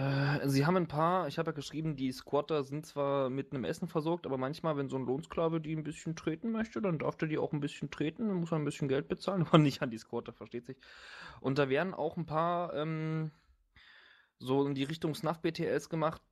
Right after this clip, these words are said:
und sie haben wohl da ein kleines Übereinkommen, also die Fleischer mit den, mit den, äh, Königen von Moskau da, um sich ein bisschen im, im snuff-B T L-Handel, naja, zu, abzusprechen und ein bisschen was auszutauschen und sowas in der Richtung.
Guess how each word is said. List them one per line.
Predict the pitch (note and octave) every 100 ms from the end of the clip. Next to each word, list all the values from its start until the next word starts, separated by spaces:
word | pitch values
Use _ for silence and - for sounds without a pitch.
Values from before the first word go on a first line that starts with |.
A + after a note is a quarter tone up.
| -
und | A2+ C#3+ -
sie | C#3
haben | D3+ E3
wohl | D#3+ D#3
da | D3+
ein | D#3 D3+
kleines | - D3+ D#3 D#3+
Übereinkommen, | D3+ - D#3 F3+ E3
also | C3+ C3+
die | C3
Fleischer | - C3 D#3
mit | C#3 C#3+
den, | C3+
mit | C3+ C3+
den, | C3 B2 G#2+
äh, | A#2 A2+ A#2 B2 - -
Königen | C#3+ C#3+ D3 C#3+
von | C3+
Moskau | B2+ - C3+
da, | B2 C#3 G#3 - - - - -
um | C3+
sich | C3+ C#3
ein | C#3
bisschen | C#3+ - C3
im, | C3 A#2
im | A2 B2
snuff-B | C#3 D#3+ - C3
T | -
L-Handel, | G2+ B2 B2+ B2 A#2 A#2 A2+ - - _ _ _ - - - - - -
naja, | B2 C3+ D#3 D3 C#3+ C3
zu, | - C3 D3
abzusprechen | D3+ - D#3 - C#3 C#3+ A#2
und | A#2
ein | B2+
bisschen | B2+ C#3+
was | A#2+
auszutauschen | A2+ A#2+ - - F#2+ -
und | - - -
sowas | - - -
in | -
der | -
Richtung. | - -